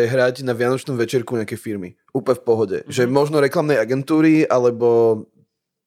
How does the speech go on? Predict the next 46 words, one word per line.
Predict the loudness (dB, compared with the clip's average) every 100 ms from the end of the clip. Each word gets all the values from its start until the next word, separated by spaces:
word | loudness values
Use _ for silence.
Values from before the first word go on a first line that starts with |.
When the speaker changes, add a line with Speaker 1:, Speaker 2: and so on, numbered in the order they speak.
| -2
Speaker 1:
O | 2 2
two, | 0 0 2 4
alebo | 2 2
ja | 2
neviem, | 2 2 0 2
volá | 2
čo | 0 0
také, | -2 -2 0 -2
že | 0 -2
akože | -2 -8 -4
cool | -4
firma | -4 -4 -2 0 0 -2 -14 -20 -20
s | -14 -2 2 4 4 2 0
vekovým | 0 0 -2
priemerom | 0 0 2 0
okolo | 0 0 0
tridsaťpäť, | 0 -4 -2 0 0 2
ale | 2
viem | 2 -2
si | -4
to, | -6
že | -4
totálne | -2 0 0 0
predstaviť. | -2 -4 -2 -2 -4 -12
Speaker 2:
Hej, | -20 -16 -16 -12
už | -10
boli | -6 -4
aj | -2
nejaké | -4 -8
ponuky, | -8 -10 -10 -12 -16 _
tak | -16 -12
čakáme, | -8 -8 -4 -2 0 0
ale | -2 0
Speaker 1:
Akože, | 0 2 0 2 2
vieš, | 4
Speaker 2:
ale | 4 4
je | 4
to, | 4
Speaker 1:
že | 4
Speaker 2:
hej, | 2
je | 0
to | -4
super. | -6 -4 -4 -10 -14
Speaker 1:
že | -2 2
je |
to, | 2